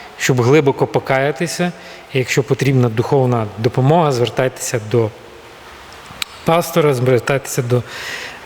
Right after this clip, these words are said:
е, старішин. А, з іншого боку, коли ми, е, розмірковуємо про те, що означає достойно приймати причастя,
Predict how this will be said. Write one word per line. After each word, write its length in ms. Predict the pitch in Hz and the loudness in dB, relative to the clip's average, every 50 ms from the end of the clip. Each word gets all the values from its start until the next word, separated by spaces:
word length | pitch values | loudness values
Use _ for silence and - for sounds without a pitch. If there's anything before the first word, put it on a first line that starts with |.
| - | -2
е, 380 | 123 120 117 117 117 117 117 107 | 0 2 2 2 2 2 0 0
старішин. 600 | - - - - 143 131 156 143 - - - 131 - - - - - - - - - - - - - - - - - - - - - | 0 0 0 0 2 2 2 2 0 0 -2 -6 -10 -12 -16 -18 -18 -18 -18 -18 -18 -18 -18 -18 -18 -18 -18 -18 -16 -18 -16 -8 -2
А, 320 | 143 131 127 123 120 117 113 - - - - - - - - - - - - - - - - - - - - - - - - - - - - - - - - - - - | 0 2 2 2 2 0 -2 -6 -12 -16 -18 -18 -18 -18 -18 -18 -20 -20 -20 -20 -20 -18 -18 -16 -14 -14 -14 -14 -16 -18 -18 -18 -18 -18 -18 -18 -18 -18 -16 -10 -4 0
з 120 | - 120 | 2 4
іншого 400 | 180 202 202 - - 151 131 123 | 4 6 4 4 4 2 2 2
боку, 340 | 117 110 117 110 95 - - - - - - - - - - - - - - - - - - - - - - - - - - - - | 2 0 0 -2 -2 -4 -10 -14 -16 -18 -18 -18 -20 -20 -20 -20 -20 -20 -20 -18 -18 -18 -18 -18 -16 -16 -16 -16 -16 -16 -12 -6 -2
коли 220 | - 143 147 165 | 2 4 6 6
ми, 140 | 165 165 165 | 6 6 4
е, 140 | 156 156 180 - - - - - - - - - - - - - - - - - - - - 165 143 139 135 135 131 131 127 | 4 2 -2 -4 -10 -14 -14 -16 -16 -16 -18 -20 -20 -20 -20 -20 -20 -20 -20 -20 -8 -2 2 4 4 6 6 6 6 4 4
розмірковуємо 1120 | 123 139 147 135 - - - - - 147 139 147 143 135 - 170 170 165 147 143 135 127 | 6 6 4 4 4 0 -6 -6 0 2 2 2 2 2 2 4 4 4 4 2 0 0
про 200 | - - 139 139 | -2 -2 -2 -2
те, 280 | 135 - 156 143 117 104 - - - - - - - - - | -2 0 0 0 -2 -2 -8 -14 -18 -20 -20 -20 -20 -16 -10
що 200 | - - - 156 | -6 -2 2 2
означає 520 | 156 135 117 143 139 - - 147 143 131 120 | 2 2 2 2 0 2 2 2 2 0 0
достойно 840 | 117 117 120 147 131 - - - - 165 156 143 131 123 120 113 | -2 0 0 0 0 0 -2 -2 2 4 4 4 4 0 -2 -4
приймати 540 | 110 - - 127 123 127 127 123 120 - - | -4 -4 -2 -2 0 0 0 -2 -2 -6 -8
причастя, 640 | - - 123 117 - 139 139 156 151 - - - | -6 -6 -6 -4 -2 -2 0 -2 -2 -6 -8 -10